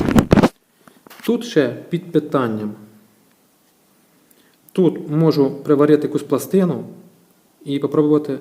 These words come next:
догори потягнути зубами. А можу вирізати,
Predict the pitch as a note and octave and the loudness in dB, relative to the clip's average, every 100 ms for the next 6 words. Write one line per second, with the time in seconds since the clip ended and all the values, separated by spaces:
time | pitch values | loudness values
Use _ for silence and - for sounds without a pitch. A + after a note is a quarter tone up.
0 | - - _ _ C3 C3+ C3 B2 - A#2 | -12 -20 _ _ -2 0 4 2 0 -6
1 | A2 A2 G#2+ G#2+ G#2 G#2 - _ _ _ | -6 -6 -6 -4 -6 -10 -16 _ _ _
2 | _ _ _ _ _ _ _ _ _ _ | _ _ _ _ _ _ _ _ _ _
3 | _ _ _ _ _ _ _ _ _ - | _ _ _ _ _ _ _ _ _ -8
4 | B2+ C#3 C#3 B2+ B2 A#2+ E3 F3 C#3 B2 | -4 0 0 0 -4 -2 -2 0 -2 -6
5 | A2 | -8